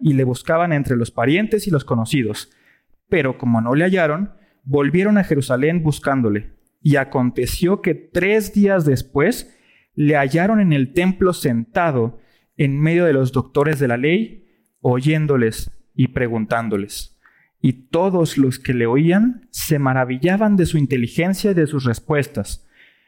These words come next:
Cuando le vieron, se sorprendieron, y le dijo su madre: "Hijo,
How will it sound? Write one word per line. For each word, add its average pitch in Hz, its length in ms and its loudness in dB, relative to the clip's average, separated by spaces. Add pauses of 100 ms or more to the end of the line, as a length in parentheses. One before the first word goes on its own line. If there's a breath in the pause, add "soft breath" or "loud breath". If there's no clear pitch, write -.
(180 soft breath)
Cuando 131 300 0
le 123 120 0
vieron, 208 500 2
se 165 140 0
sorprendieron, 139 1080 -2
y 151 100 0
le 139 100 2
dijo 160 180 0
su 170 140 -4
madre: 151 540 -2 (300 soft breath)
"Hijo, 127 580 0